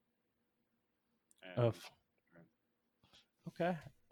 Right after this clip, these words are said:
Speaker 2: There we go. So, and I still don't have a trade-in. How cool.
Speaker 1: <laughs> No, you have one. You have five. You
Speaker 2: Yeah,
Speaker 1: have to
Speaker 2: it's gonna
Speaker 1: have
Speaker 2: be
Speaker 1: one.
Speaker 2: a,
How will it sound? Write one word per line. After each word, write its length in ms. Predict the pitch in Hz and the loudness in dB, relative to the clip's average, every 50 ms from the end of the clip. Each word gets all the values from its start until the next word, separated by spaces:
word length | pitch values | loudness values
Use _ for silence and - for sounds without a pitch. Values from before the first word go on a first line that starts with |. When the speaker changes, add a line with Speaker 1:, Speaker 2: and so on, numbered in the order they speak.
| - _ _ - - - - - - - _ _ _ _ _ _ - - - - - - - - - _ _ _ _ _ - - - _ _ _ _ _ _ _ _ _ _ _ _ _ _ _ _ _ _ _ _ _ - | -20 _ _ -14 -14 -14 -14 -14 -20 -20 _ _ _ _ _ _ -20 -12 -12 -12 -12 -14 -20 -20 -20 _ _ _ _ _ -20 -20 -20 _ _ _ _ _ _ _ _ _ _ _ _ _ _ _ _ _ _ _ _ _ -12
Speaker 2:
There 80 | - 95 | -10 -8
we 80 | 92 85 | -8 -8
go. 120 | - 85 - - - _ _ _ _ _ _ _ _ _ _ _ _ _ _ _ _ - | -10 -14 -16 -18 -20 _ _ _ _ _ _ _ _ _ _ _ _ _ _ _ _ -10
So, 220 | - - 95 92 92 - | -2 2 2 2 2 4
and 80 | 104 110 | 4 4
I 80 | 110 | 4
still 200 | 104 - - 123 | 4 2 0 2
don't 80 | 110 101 | 2 2
have 100 | 101 90 | 0 -2
a 40 | 82 | -6
trade-in. 280 | - 90 80 80 80 80 - | -8 -8 -8 -8 -8 -8 -8
How 100 | 95 90 - | -8 -8 -8
cool. 220 | - - 80 - - - _ _ _ _ _ _ _ _ _ _ _ _ _ - - | -10 -14 -14 -14 -16 -20 _ _ _ _ _ _ _ _ _ _ _ _ _ -12 -8
Speaker 1:
<laughs> 420 | 110 95 95 104 - - 156 147 - - - - - 151 185 190 185 147 - | -6 -4 -4 -2 0 2 2 2 2 -2 -10 -8 -6 -2 0 0 0 0 4
No, 260 | - 151 151 143 135 120 | 8 12 12 12 12 12
you 180 | 117 117 117 | 12 12 12
have 260 | 101 117 117 107 95 | 12 12 12 12 12
one. 160 | 98 101 98 101 | 10 8 8 10
You 80 | 104 | 10
have 140 | 104 101 98 | 10 8 8
five. 400 | - - 95 85 73 78 - - - - - - | 8 4 4 6 6 4 2 0 -2 -14 -4 2
You 100 | 110 104 | 4 6
Speaker 2:
Yeah, 120 | 107 101 | 8 8
Speaker 1:
have 100 | 98 - - | 8 6 4
to 100 | - - | 0 -2
Speaker 2:
it's 60 | 87 | 0
gonna 60 | - 104 | 0 0
Speaker 1:
have 60 | 101 | 0
Speaker 2:
be 120 | 95 98 95 | 0 0 0
Speaker 1:
one. 140 | - 76 | 0 -2
Speaker 2:
a, 40 | 95 | -4